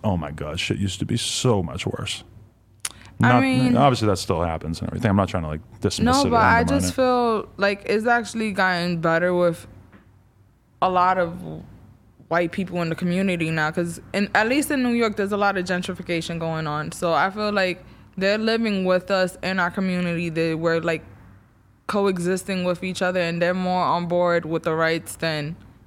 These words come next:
Speaker 2: what it was before. I don't think they, not that they were racist, but they couldn't really care
Speaker 1: Mm.
Speaker 2: any less about it.
Speaker 1: Yeah, it's just, like, a lot more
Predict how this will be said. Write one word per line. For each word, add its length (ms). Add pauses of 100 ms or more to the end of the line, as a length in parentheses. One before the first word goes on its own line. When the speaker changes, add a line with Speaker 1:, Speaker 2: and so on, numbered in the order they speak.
(760)
Speaker 2:
what 180
it 60
was 320
before. 600
I 80
don't 180
think 200
they, 200
not 260
that 160
they 100
were 200
racist, 360
but 160
they 160 (200)
couldn't 280
really 220
care 420 (160)
Speaker 1:
Mm. 300 (960)
Speaker 2:
any 400 (320)
less 380
about 380
it. 200 (260)
Speaker 1:
Yeah, 380
it's 160
just, 160
like, 140
a 40
lot 220
more 300